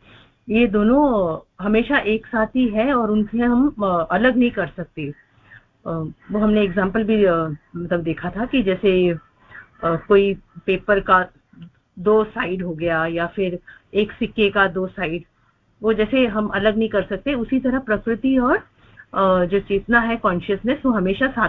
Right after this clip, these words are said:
में रहते हैं। तो यहाँ पे बता रहे हैं अभी कि जब जीवात्मा शरीर को त्यागता है, तब, अ, जो, और ये शरीर जो है, वो प्रकृति के कारण ही मिला है,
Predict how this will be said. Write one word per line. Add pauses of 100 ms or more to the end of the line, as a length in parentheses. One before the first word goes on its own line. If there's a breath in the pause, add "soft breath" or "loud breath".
में
रहते
हैं। (1300 loud breath)
तो
यहाँ
पे
बता
रहे
हैं
अभी
कि
जब
जीवात्मा (420)
शरीर
को
त्यागता
है, (720)
तब,
अ, (600)
जो, (200)
और
ये
शरीर
जो
है,
वो
प्रकृति
के
कारण
ही
मिला
है,